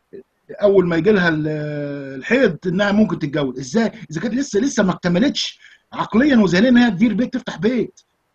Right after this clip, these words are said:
وتربي أطفال وتطلع نشء وبتاع، وتخدم راجل وتخدم، لسه صغيرة طفلة عايزة تلعب. أنت تحلل ز-، زواجها وتقول لي إله؟ إله إيه اللي هيعمل كده؟ لو الإله ده أكيد إله متزن وإله عاقل، يعرف ال-، يعرف ال-، ال-، الصح من الغلط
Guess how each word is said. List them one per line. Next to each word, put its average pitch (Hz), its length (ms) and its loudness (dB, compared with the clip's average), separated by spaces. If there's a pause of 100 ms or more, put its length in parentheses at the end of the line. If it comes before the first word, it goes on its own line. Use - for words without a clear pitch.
وتربي 196 340 -2
أطفال 214 440 0
وتطلع 202 380 0
نشء 196 340 -4
وبتاع، 165 220 -10
وتخدم 160 360 -4
راجل 170 280 2
وتخدم، 156 300 -8 (160)
لسه 202 360 -4
صغيرة 180 360 0
طفلة 180 360 0
عايزة 170 180 -4
تلعب. 240 340 -4 (840)
أنت 294 220 2
تحلل 262 360 2
ز-، 185 100 4
زواجها 233 520 4 (1500)
وتقول 247 340 2
لي 226 160 2
إله؟ 226 240 2
إله 240 280 0
إيه 247 80 4
اللي 254 140 4
هيعمل 208 300 2
كده؟ 147 200 -8 (360)
لو 214 180 2
الإله 226 280 0
ده 240 160 0
أكيد 214 220 -4
إله 220 180 0
متزن 196 480 -2
وإله 175 220 -2
عاقل، 170 520 -2 (840)
يعرف 220 360 2
ال-، 196 140 -4
يعرف 220 320 2
ال-، 175 140 -4
ال-، 170 220 -8
الصح - 380 -2
من 208 80 0
الغلط 190 440 0